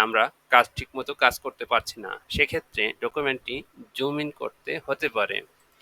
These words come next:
তো জুম ইন করতে চাইলে আমরা যে কন্ট্রোলের যে অল্টার যে বাটনটি রয়েছে, এই অল্টার বাটনটি প্রেস করে মাউস থেকে যে স্ক্রল বারটি,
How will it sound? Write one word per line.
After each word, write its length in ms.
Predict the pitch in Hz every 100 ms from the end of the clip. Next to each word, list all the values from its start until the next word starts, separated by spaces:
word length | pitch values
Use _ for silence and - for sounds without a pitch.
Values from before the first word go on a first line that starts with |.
| _ _
তো 60 | 123
জুম 140 | 139 170
ইন 60 | 190 190
করতে 240 | 143 - 117
চাইলে 260 | 101 95 98 - _ -
আমরা 220 | 117 127 113 - _ _ _
যে 80 | 107 -
কন্ট্রোলের 460 | 131 143 160 151 147 -
যে 60 | 113 110 120
অল্টার 260 | 135 160 160
যে 60 | 139 113
বাটনটি 320 | 101 113 104
রয়েছে, 360 | 101 98 - 139 226 -
এই 60 | 110 117
অল্টার 220 | 131 160 156
বাটনটি 420 | 156 156 - 151 156 - _ _
প্রেস 220 | 160 170 - -
করে 160 | 107 147 -
মাউস 240 | 117 131 151 -
থেকে 220 | 160 - 156 143
যে 80 | 117 117
স্ক্রল 220 | - 143 131
বারটি, 240 | 107 -